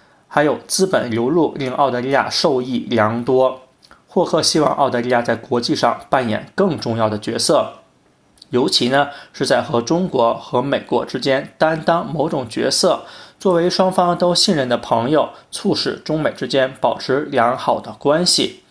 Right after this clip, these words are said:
而这里呢，他也提到中国这个人权问题啊，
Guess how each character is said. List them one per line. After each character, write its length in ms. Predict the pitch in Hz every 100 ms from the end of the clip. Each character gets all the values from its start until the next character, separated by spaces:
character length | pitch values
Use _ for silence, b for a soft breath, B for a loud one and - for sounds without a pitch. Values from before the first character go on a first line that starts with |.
| B B -
而 100 | 139
这 200 | 143 233
里 100 | 160
呢， 180 | 117 110
他 220 | 107 -
也 140 | 151 -
提 180 | - 127
到 180 | 123
中 300 | 110 135 143
国 240 | 131 113 113
这 160 | 117
个 160 | 113 117 120
人 200 | 117 -
权 300 | - 107 131
问 160 | 139
题 180 | - -
啊， 280 | - -